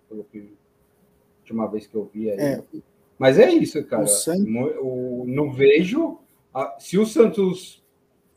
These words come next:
Speaker 1: é, não trazer aí pelo menos uns dois jogadores, eu não falo nem de nome e tal, mas uns dois jogadores que mudem, né? É, a qualidade desse time, eu acho que a coisa vai,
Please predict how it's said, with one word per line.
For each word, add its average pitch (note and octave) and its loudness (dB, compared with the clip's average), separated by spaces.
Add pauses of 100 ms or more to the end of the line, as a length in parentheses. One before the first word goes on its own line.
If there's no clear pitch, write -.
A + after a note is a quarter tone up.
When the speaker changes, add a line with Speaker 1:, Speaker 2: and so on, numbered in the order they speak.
(120)
Speaker 1:
é, A#2+ -2
não B2+ -8
trazer B2+ -2
aí A#2+ 0
pelo A#2+ -4
menos D3 -8
uns C#3+ -8
dois C#3 -2
jogadores, B2+ -4 (720)
eu C#3 -8
não D#3 -2
falo F#3 4
nem G#3 2
de C4 0
nome E3 4
e - -6
tal, B2+ -2
mas A#2+ -6
uns C3+ -8
dois D3+ 2
jogadores D3+ 0
que E3 -10
mudem, D3 -2
né? D3+ -8 (1000)
É, G2+ -20 (1000)
a - -6
qualidade D3 4
desse C3+ -8
time, E3+ -6
eu D#3 0
acho C3 -4
que F3+ -12 (400)
a A#2+ -10
coisa B2+ -6
vai, D3 -4